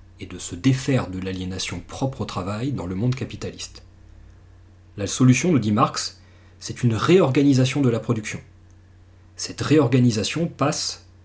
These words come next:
par un changement de système économique, avec le passage à une économie de type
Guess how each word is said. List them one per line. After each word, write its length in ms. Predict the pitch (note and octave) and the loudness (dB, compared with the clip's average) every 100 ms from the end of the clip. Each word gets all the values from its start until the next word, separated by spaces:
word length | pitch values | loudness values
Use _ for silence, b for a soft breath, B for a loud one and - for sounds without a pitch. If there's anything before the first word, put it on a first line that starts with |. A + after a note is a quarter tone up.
| - | -8
par 200 | F#2+ F2 | -6 -6
un 60 | |
changement 500 | F#2 - D3+ B2+ C3+ | -8 -2 0 4 4
de 80 | B2 | 4
système 380 | - - G#2+ G2 | 0 -6 -6 -6
économique, 560 | - E2+ D#2+ A2 - - b b b b | -8 -10 -10 -12 -16 -20 b b b b
avec 220 | F#2 G2 G2 | -8 -8 -6
le 80 | |
passage 420 | F2+ G2+ - B2+ A#2 | -6 -4 0 0 0
à 40 | |
une 160 | G2 G2+ | 0 -2
économie 440 | G#2 A2 G#2+ B2+ | 0 0 2 2
de 100 | A2 | 0
type 300 | - C3 | -2 -4